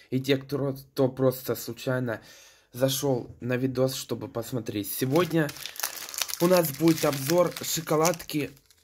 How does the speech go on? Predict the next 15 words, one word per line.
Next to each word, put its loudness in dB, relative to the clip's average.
эм, 0
аналога 4
Тви-, -4
аналога 2
Twix. -8
Называется 2
«Двойная 2
радость». -2
Шоколадка, 0
данная 4
шоколадка 2
очень, 2
м, -2
можно 2
сказать, 2